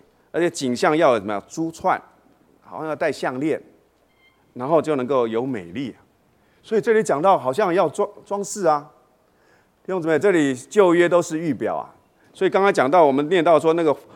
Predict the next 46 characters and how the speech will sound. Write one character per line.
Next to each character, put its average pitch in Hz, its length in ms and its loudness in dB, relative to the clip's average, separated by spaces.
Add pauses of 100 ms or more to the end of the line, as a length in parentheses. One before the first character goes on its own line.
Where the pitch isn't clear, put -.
(440)
发 135 260 4
辫 180 200 4
的 139 120 4
装 156 280 2
饰 151 220 -6
啊， 98 180 0
是 - 140 -18
讲 113 220 -4
到 131 340 4 (540)
那 170 100 -12
个 151 80 -8
发 110 220 -2
辫 147 180 -6
啊， 110 80 -2
你 107 100 -8
看 151 160 -6
要 156 120 0
把 92 320 -10
那 131 100 -8
个 131 60 -4
头 123 240 -6
发 90 340 -6
给 98 60 -14
它 104 60 -12
辫 123 260 -8
起 - 160 -18
来， - 120 -16 (880)
要 160 80 -6
把 98 120 -4
它 107 60 -4
束 139 280 -6
起 - 160 -14
来， 69 180 -14
那 - 100 -8
表 110 180 -4
征 131 120 -6
什 104 140 -12
么 90 80 -12
呢？ 90 140 -16 (480)
我 113 180 -2
们 113 220 0
要 117 300 2
服 110 440 -10
从 95 460 -14
的 92 180 -12
秀 107 460 -4